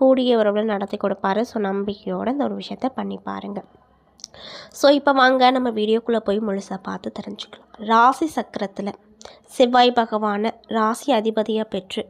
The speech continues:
எட்டாவது ராசியா வலம் வரக்கூடிய ராசி தான் விருச்சிக ராசி. விருச்சிக ராசியை பொறுத்த வரைக்கும் இவங்க ரொம்பவே அதிகப்படியா ஆசை நிறைஞ்சவங்களா இருப்பாங்க. என்ன விஷயத்துக்கெல்லாம் ஆசைப்படுறாங்களோ, அந்த விஷயத்தை அடையாம விட மாட்டாங்க. அதே போல,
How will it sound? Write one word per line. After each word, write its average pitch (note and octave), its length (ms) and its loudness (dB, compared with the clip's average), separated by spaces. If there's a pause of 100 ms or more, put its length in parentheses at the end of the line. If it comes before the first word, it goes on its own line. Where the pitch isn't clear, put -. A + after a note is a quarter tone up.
(160)
எட்டாவது C#4+ 480 4
ராசியா A3+ 420 -2
வலம் G#3+ 340 -2
வரக்கூடிய G3+ 560 -8
ராசி F3+ 380 -8
தான் G#3 220 -8
விருச்சிக G3 380 -12
ராசி. G3 300 -14 (600)
விருச்சிக C#4 320 4
ராசியை E4+ 400 2
பொறுத்த C#4+ 300 2
வரைக்கும் B3+ 540 4
இவங்க A#3 320 -2
ரொம்பவே A#3 480 -2 (1300)
அதிகப்படியா D4+ 580 6 (100)
ஆசை C4+ 340 0
நிறைஞ்சவங்களா A#3 580 0
இருப்பாங்க. G#3+ 400 0 (100)
என்ன D4+ 280 6
விஷயத்துக்கெல்லாம் D4 640 2
ஆசைப்படுறாங்களோ, A3+ 600 0
அந்த A#3 180 0
விஷயத்தை A3+ 360 -6
அடையாம G3+ 420 -6
விட F#3+ 160 -4
மாட்டாங்க. F#3 420 -8
அதே - 340 -16
போல, E4 200 0